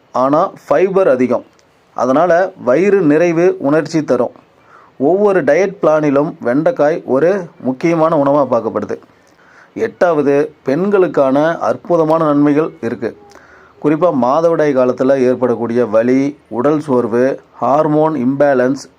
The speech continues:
இந்த மாதிரி பிரச்சனைகள் எல்லாத்துக்குமே சரி செய்யக்கூடிய தீர்வா இந்த வெண்டைக்காய் இருக்கு. சரி, முடிவா வெண்டைக்காய் அப்படின்னாவே உடல் சூட்டை குறைக்கும், சர்க்கரை நோயை கட்டுப்படுத்தும்,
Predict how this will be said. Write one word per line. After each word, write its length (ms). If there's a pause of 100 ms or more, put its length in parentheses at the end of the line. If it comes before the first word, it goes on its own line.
இந்த 180
மாதிரி 240
பிரச்சனைகள் 420
எல்லாத்துக்குமே 540 (800)
சரி 260
செய்யக்கூடிய 400 (140)
தீர்வா 320 (560)
இந்த 180
வெண்டைக்காய் 420
இருக்கு. 200 (640)
சரி, 240
முடிவா 320 (100)
வெண்டைக்காய் 400
அப்படின்னாவே 480 (540)
உடல் 320
சூட்டை 300
குறைக்கும், 420 (220)
சர்க்கரை 340
நோயை 220
கட்டுப்படுத்தும், 580